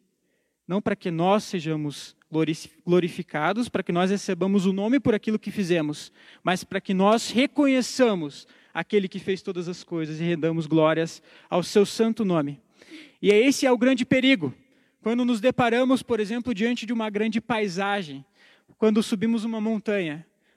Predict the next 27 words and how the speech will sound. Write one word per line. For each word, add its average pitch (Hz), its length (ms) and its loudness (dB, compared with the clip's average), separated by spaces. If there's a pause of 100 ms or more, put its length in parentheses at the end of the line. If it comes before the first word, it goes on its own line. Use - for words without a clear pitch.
(120)
às 170 140 -4
vezes 196 160 -2
a 214 40 0
gente 220 140 -4
só 220 120 -4
quer 233 160 -6
subir 226 320 -6
para 226 160 -8
que - 80 -10
a 220 40 -6
gente 214 180 -8
fale 202 260 -2
que 214 120 -6
completou 196 640 0 (460)
e 160 180 -6
subiu 170 260 -4
a - 20 -2
montanha 180 300 -2
e 185 40 -4
poste 180 280 -6
no 185 40 -8
Instagram 180 400 -6
depois. - 540 -10 (960)
E 160 60 -10
não 214 160 2
é 214 120 4
esse, 202 440 0